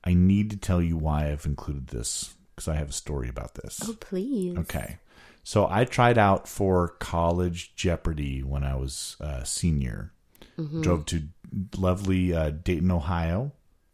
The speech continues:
Speaker 1: To, uh,
Speaker 2: What?
Speaker 1: to try,
Speaker 2: Really?
Speaker 1: yeah, from Chicago to Dayton, Ohio. How Jeopardy tryouts work is you have to take a test, a written test first,
Speaker 2: Mm-hmm.
Speaker 1: uh, where there's a little screen and Alex Trebek asks you questions,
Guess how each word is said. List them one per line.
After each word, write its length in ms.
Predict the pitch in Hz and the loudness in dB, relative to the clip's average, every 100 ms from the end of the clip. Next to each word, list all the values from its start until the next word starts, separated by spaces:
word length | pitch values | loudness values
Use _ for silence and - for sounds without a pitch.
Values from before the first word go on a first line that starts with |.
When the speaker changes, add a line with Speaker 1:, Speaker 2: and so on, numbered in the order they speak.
| - | -8
Speaker 1:
To, 120 | 220 285 | 2 4
uh, 360 | 381 403 - | 6 6 4
Speaker 2:
What? 140 | 415 370 | 2 4
Speaker 1:
to 200 | 269 302 | 4 6
try, 180 | 370 427 | 8 8
Speaker 2:
Really? 140 | 427 | 8
Speaker 1:
yeah, 220 | 440 453 453 | 10 10 8
from 160 | - - | 6 2
Chicago 540 | - - 104 107 110 | 2 4 4 6 4
to 160 | 107 95 | 2 2
Dayton, 240 | 101 113 | 2 4
Ohio. 480 | 104 95 76 76 82 - _ - | 2 2 0 -2 -6 -12 _ -8
How 240 | 95 - 117 | 0 4 4
Jeopardy 640 | 104 127 127 147 139 147 | 6 4 6 4 4 2
tryouts 560 | 139 - 107 104 98 - | -2 0 4 4 2 0
work 300 | 90 82 - | 2 2 0
is 100 | 80 | -4
you 60 | |
have 80 | 85 | -4
to 80 | - | -4
take 140 | 87 | -6
a 20 | - | -6
test, 560 | - 92 98 - - - | -4 -2 -2 -4 -10 -8
a 80 | 90 | -2
written 240 | 98 101 | 0 0
test 300 | 113 98 - | 0 0 -2
first, 500 | - 87 85 - - - - _ _ | -2 0 0 -2 -8 -12 -20 _ _
Speaker 2:
Mm-hmm. 420 | 170 151 143 143 160 - - - - - - - - | -6 -6 -6 -8 -12 -16 -20 -20 -20 -20 -20 -20 -2
Speaker 1:
uh, 320 | 98 92 92 | 4 6 6
where 460 | 90 95 87 87 - | 6 6 6 4 0
there's 300 | 87 92 85 | 0 0 2
a 40 | |
little 140 | 85 82 | 2 2
screen 540 | - - 156 156 151 | 0 0 2 4 4
and 340 | 110 87 85 - - | 4 4 2 0 -4
Alex 220 | 90 - | -4 -2
Trebek 440 | 98 92 92 - - _ _ _ _ - | 0 0 0 -4 -18 _ _ _ _ -6
asks 300 | 98 95 - | -2 -2 -2
you 40 | 101 | 0
questions, 680 | 135 131 - 120 117 104 | 2 2 2 4 4 2